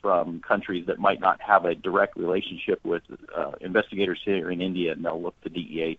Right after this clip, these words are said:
to liaison or pass information or make the connection between the various countries', uh, narcotics investigators, uh, around the world and, and then here in India, um,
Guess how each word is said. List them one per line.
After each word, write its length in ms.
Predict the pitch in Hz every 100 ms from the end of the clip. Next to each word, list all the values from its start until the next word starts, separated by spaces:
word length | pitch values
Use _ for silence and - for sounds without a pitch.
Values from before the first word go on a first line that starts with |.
| -
to 260 | 80 78 - - - -
liaison 640 | 90 87 87 87 85 82
or 160 | 76 69
pass 320 | - 82 85 -
information 640 | 85 82 82 82 - 80
or 300 | 78 76 73 - - _ -
make 180 | 101 -
the 100 | 82
connection 520 | - 87 92 - 85
between 500 | 73 - 90 85 82
the 100 | 76
various 380 | 82 82 82 78 -
countries', 480 | 85 - 82 73 73
uh, 240 | 80 76 71 -
narcotics 480 | - 85 - 98 -
investigators, 760 | 80 80 - 82 76 76 73 -
uh, 120 | 80 78 -
around 240 | 82 85
the 60 | 80
world 360 | 76 80 76 -
and, 240 | 82 78 73 -
and 180 | 82 80
then 120 | 76
here 220 | 76 82
in 100 | 76
India, 340 | 85 80 73 - - _ _ -
um, 200 | 82 80